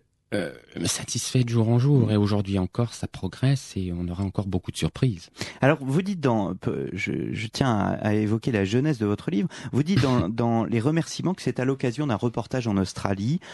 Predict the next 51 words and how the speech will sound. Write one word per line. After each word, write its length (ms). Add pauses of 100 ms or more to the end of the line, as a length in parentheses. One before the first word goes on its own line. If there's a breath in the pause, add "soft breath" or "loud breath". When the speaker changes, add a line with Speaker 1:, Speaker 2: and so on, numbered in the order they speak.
(140 loud breath)
Speaker 2:
en 80
l'an 140
Speaker 1:
Mm. 20
Speaker 2:
deux 120
mille, 240
que 100
vous 140
Speaker 1:
Mm. 40
Speaker 2:
avez 180
pu, 360 (300 loud breath)
euh, 100
rencontrer, 680
euh, 140
Simon 380
Leys, 440
Speaker 1:
Oui. 120 (280 loud breath)
Speaker 2:
euh, 200 (140)
qui, 280
sans 280
le 60
savoir, 320
a 40
été 240
l'élément 500
déclencheur 540
de 140
ce 140
livre. 200
Qui 200
est 40
Simon 320
Leys 340
et 60
quel 160
fut 200
son 200
rôle, 320
donc ? 360 (580 soft breath)
Speaker 1:
Ah, 200
écoutez, 380
Simon 340
Leys, 480
euh, 640 (140)
pour 180
moi 200
et 60
pour 220
beaucoup, 440 (460 soft breath)
est 140
le 160
modèle 680